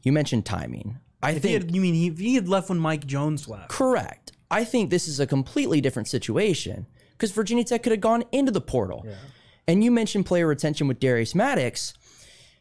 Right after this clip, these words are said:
Speaker 1: I was talking with somebody the other day. I think a situation that people don't really talk about as much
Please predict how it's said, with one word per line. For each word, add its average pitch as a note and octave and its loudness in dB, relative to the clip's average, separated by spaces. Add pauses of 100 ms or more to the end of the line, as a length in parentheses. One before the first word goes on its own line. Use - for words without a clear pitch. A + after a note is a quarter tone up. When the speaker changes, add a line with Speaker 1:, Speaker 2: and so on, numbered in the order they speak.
(140)
Speaker 1:
I B2+ 0
was D3+ 0
talking E3 0
with C3+ 0
somebody C#3 2
the A#2+ 2
other A2+ 2
day. F#3 4
I D#3+ 2
think F3+ 0
a C#3+ 0
situation C#3+ 0
that B2 0
people C#3 0
don't C3 2
really A#2+ 2
talk - -4
about A2 2
as G2+ -2
much - 0